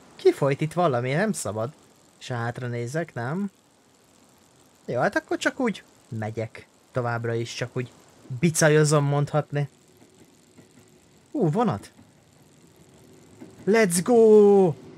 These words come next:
Ó, meg kell állnom, jó. És itt valami? Ja, csak te, hello. Nyugodtan jöhetsz, tehát egy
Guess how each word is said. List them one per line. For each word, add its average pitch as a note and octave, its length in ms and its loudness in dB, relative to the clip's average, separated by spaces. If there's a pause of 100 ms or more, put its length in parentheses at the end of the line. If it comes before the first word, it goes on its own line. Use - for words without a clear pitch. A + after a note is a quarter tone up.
(560)
Ó, B2+ 80 0
meg B2 200 -8
kell A#2 160 -4
állnom, A2+ 260 -6
jó. A#2+ 200 -6 (1800)
És C3 200 -10
itt D3+ 120 -6
valami? D3+ 400 -2 (1000)
Ja, D#3 220 4
csak D#3+ 200 -2
te, C3+ 260 0
hello. C#3 320 0 (380)
Nyugodtan G3 420 2
jöhetsz, C3+ 420 0
tehát C3 340 -2
egy C3+ 160 -4